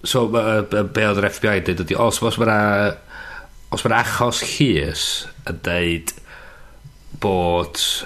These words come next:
yym, a da gen ni o'r gorchymyn gen y,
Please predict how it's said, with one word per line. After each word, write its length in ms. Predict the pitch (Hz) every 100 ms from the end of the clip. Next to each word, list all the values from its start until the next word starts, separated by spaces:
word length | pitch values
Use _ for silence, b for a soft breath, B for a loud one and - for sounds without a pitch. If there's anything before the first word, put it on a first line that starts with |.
| -
yym, 800 | 92 92 90 87 87 87 85 80 82
a 160 | 98 90
da 120 | - 87
gen 220 | 101 95
ni 500 | 95 90 92 87 90 -
o'r 240 | 104 92 -
gorchymyn 480 | 104 - 117 104 98
gen 160 | 101
y, 120 | 95